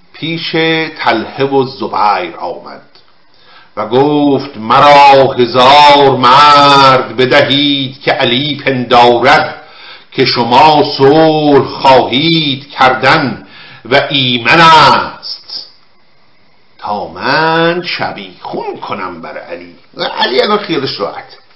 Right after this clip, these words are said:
نه که شما گفتید می‌خوایم مذاکره کنیم صلح کنیم، خیلی برج و بارو رو صفر نگه نداشته.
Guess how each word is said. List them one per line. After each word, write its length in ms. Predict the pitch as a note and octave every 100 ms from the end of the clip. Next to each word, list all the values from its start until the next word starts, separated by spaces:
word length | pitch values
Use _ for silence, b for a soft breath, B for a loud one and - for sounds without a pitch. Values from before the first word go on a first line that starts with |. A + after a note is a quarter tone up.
| _ _
نه 200 | G2+ A2
که 80 | D#3+
شما 320 | D#3 F3 D#3+
گفتید 280 | C3 B2+ B2+
می‌خوایم 280 | A#2+ C3 A#2
مذاکره 540 | A2+ A2 G#2+ G#2+ G#2+
کنیم 320 | G#2 A2+ A2 G2+
صلح 200 | A2+ G#2+
کنیم، 580 | G#2+ G#2+ G#2 G2+ G2 G#2+ - B B B B -
خیلی 400 | - C3+ B2+ E3
برج 300 | D3 B2 B2
و 80 | A#2
بارو 300 | A#2+ A#2+ C#3+
رو 100 | D3+
صفر 260 | D#3 D3
نگه 280 | A#2+ G#2+ G#2+
نداشته. 600 | A2 G#2 F#2 D#2 -